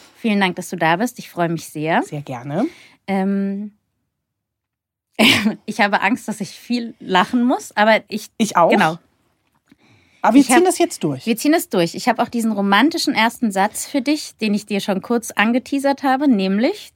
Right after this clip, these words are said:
Speaker 1: dass uns eine tiefe Freundschaft über zwei konkurrierende Fußballvereine verbindet. Wir haben gesagt, dass wir nicht viel mehr darüber sprechen, weil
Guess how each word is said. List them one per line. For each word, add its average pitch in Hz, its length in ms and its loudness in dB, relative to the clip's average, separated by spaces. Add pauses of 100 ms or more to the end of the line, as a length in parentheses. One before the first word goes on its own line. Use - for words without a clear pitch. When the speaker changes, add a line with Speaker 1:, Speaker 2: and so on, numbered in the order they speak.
Speaker 1:
dass 208 320 -2
uns 214 220 -6
eine 190 220 0
tiefe 330 380 -4
Freundschaft - 920 -2
über 269 400 4 (420)
zwei 190 380 2
konkurrierende 247 640 0
Fußballvereine 165 840 -4
verbindet. 170 640 -4 (600)
Wir 196 160 2
haben 247 140 4
gesagt, 269 280 0
dass - 160 -6
wir 247 80 0
nicht 269 340 2
viel 233 280 0
mehr 214 400 4
darüber 220 320 2
sprechen, 240 600 0
weil 208 420 2